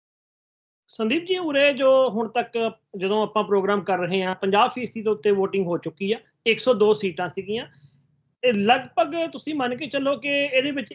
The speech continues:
ਇੱਕੀ ਸੂਬਿਆਂ ਦੀਆਂ ਇੱਕ ਸੌ ਦੋ ਸੀਟਾਂ ਨੇ ਇਹ। ਅੱਠ ਮੌਜੂਦਾ ਜਿਹੜੇ ਵਜ਼ੀਰ ਨੇ ਕੇਂਦਰੀ, ਉਹ ਇਹਦੇ ਵਿੱਚ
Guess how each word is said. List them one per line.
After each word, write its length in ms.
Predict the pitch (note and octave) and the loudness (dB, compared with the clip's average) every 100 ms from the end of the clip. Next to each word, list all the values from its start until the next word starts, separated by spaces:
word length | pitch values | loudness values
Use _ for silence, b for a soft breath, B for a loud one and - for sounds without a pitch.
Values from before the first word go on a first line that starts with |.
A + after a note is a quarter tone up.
| - | -12
ਇੱਕੀ 380 | A#3+ - C4+ C4+ | -12 -4 -2 -2
ਸੂਬਿਆਂ 420 | B3 G#3 A3 A#3 | -2 0 2 2
ਦੀਆਂ 580 | A#3 A3+ G#3 G#3 G#3+ G#3+ - _ _ _ _ _ - | 0 0 2 2 2 -2 -8 _ _ _ _ _ -6
ਇੱਕ 160 | A#3+ - | -6 -2
ਸੌ 160 | C#4 | 0
ਦੋ 240 | A3 G#3+ A#3 | 2 4 2
ਸੀਟਾਂ 420 | A3+ G3 F#3 F3+ | 0 -4 -4 -4
ਨੇ 60 | |
ਇਹ। 160 | F3 C4 - _ _ _ _ _ _ _ _ _ _ _ _ - A3 | -4 -8 -10 _ _ _ _ _ _ _ _ _ _ _ _ -2 2
ਅੱਠ 240 | A#3+ - C#4+ D4+ D4+ D4 - _ | 2 0 0 4 4 2 -2 _
ਮੌਜੂਦਾ 460 | A#3 A3 A3+ G#3+ C4+ | -4 -4 -2 0 0
ਜਿਹੜੇ 180 | C4+ C#4 | 0 0
ਵਜ਼ੀਰ 400 | A#3 G3 A3 G#3+ | 0 0 0 -2
ਨੇ 180 | A#3 A3 | -4 -4
ਕੇਂਦਰੀ, 420 | A#3+ G#3 A3 A3+ | 0 0 0 0
ਉਹ 200 | G#3 B3 | 2 2
ਇਹਦੇ 140 | A#3+ | 0
ਵਿੱਚ 140 | A#3+ | -4